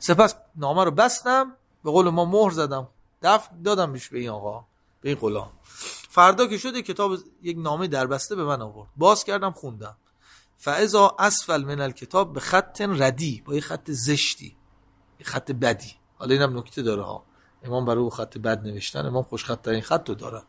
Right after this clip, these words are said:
برای او اینجور نوشت. با یه خط بدی پایین کتاب من نوشته شده بود: «بسم الله الرحمن الرحیم. یا ابراهیم، ان من آبائک شعیبا و صالحا و ان من ابنائک محمدا و علیا و فلانة و فلانة غیر انه زاد اسما لا نعرفه.» یه اسمم تو بچه‌ها اضافی نوشته بود حضرت،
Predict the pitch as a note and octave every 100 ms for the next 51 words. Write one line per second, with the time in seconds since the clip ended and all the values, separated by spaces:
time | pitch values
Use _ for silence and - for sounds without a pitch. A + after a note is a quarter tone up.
0 | _ _ _ _ - B2+ C#3+ C3 G2+ G#2+
1 | G#2 - - - F#3+ G3+ G#3+ G#3 F3+ A3
2 | A#3 A3+ - F#3 F#3+ D#3+ D3 F#3 G3 F3
3 | C#3 B2+ D#3 D#3 E3+ F3 - - - -
4 | C#3 F3 E3+ C#3+ C#3+ C3 B2 A#2+ C3+ B2+
5 | A2 A2+ A2 A#2 D#3+ E3+ D#3 A#2+ A2+ -
6 | E3+ E3+ D#3 C3+ C3+ C3 B2+ B2 B2+ -
7 | - D#3+ G3+ G3 F3+ E3+ - G3 D3+ A2
8 | A#2 _ _ _ - - D3+ F#3 F#3 D#3+
9 | D#3 D#3 C#3+ D3+ C#3+ E3+ E3 D#3+ F#3 E3
10 | D3+ C#3 C3 D3 F3 D#3 C3+ - C#3+ F3
11 | F#3+ F#3 F3+ C3+ - A2+ A2+ A2+ - _
12 | _ - F3+ F#3+ D#3 C#3+ D3 D#3 E3 D#3+
13 | F3+ D3+ - G3 - A3 G#3+ A3 F#3+ C#3+
14 | B2+ A#2+ B2 F3+ A#3 A3+ G#3+ F3+ G3+ E3
15 | G#3 G#3 D#3+ D#3 F3+ C#3+ C3 - C3 G#2
16 | G#2 A2